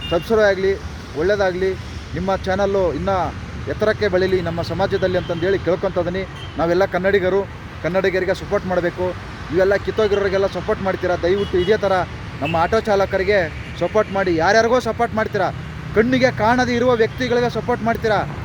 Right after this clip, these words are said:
ದಯವಿಟ್ಟು ನಮ್ಮ ಕೈಗೆ ಸಿಗೋಂಥ ವ್ಯಕ್ತಿಗಳಿಗೆ, ನಮ್ಮ ಹತ್ರ ನಮಗೆ ಸಿಗೋಂಥ ವ್ಯಕ್ತಿಗಳಿಗೆ ಸಪೋರ್ಟ್ ಮಾಡಿ ಅಂತ ಹೇಳಿ ನಾನು ಕೇಳ್ಕೊತಾ ಇದ್ದೀನಿ. ದಯವಿಟ್ಟು ಮರಿಬೇಡಿ,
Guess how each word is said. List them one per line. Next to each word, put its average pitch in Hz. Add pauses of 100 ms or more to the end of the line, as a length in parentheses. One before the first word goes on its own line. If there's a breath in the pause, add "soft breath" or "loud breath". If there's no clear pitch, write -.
(380)
ದಯವಿಟ್ಟು 240
ನಮ್ಮ 220
ಕೈಗೆ 208
ಸಿಗೋಂಥ 233 (100)
ವ್ಯಕ್ತಿಗಳಿಗೆ, 220 (520)
ನಮ್ಮ 185
ಹತ್ರ 247 (120)
ನಮಗೆ 226
ಸಿಗೋಂಥ 247 (120)
ವ್ಯಕ್ತಿಗಳಿಗೆ 214 (600)
ಸಪೋರ್ಟ್ 220
ಮಾಡಿ 220
ಅಂತ 202 (120)
ಹೇಳಿ 202 (520)
ನಾನು 175
ಕೇಳ್ಕೊತಾ 208
ಇದ್ದೀನಿ. 190 (440)
ದಯವಿಟ್ಟು 190
ಮರಿಬೇಡಿ, 208